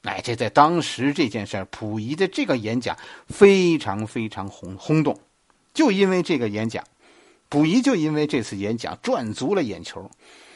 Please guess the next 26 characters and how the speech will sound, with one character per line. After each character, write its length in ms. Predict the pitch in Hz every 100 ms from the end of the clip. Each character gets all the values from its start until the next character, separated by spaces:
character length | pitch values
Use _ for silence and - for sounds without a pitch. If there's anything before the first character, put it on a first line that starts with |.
| - _ _ _ -
这 180 | 381 339
其 200 | - 147
实 160 | 151
是 140 | 147 127
以 160 | 95
后 240 | - 123 - - - -
溥 340 | - 120 110
仪 400 | 104 120 170 160
一 60 | 151
个 180 | 151 123
标 560 | - 240 254 247 247
志 240 | - 143 101
性 280 | - 101
的 100 | 87
动 220 | 90 101 82
作。 140 | - _ _ _ _ _ _ _ _ _ _ _
哎， 160 | - 113
溥 320 | - - 135
仪 180 | 156 302
是 120 | 294
很 560 | - - 151 131 123 139
愿 300 | 262 247 143
意 80 | 113
表 300 | 120 123 160
演 240 | 113 -
的。 140 | 90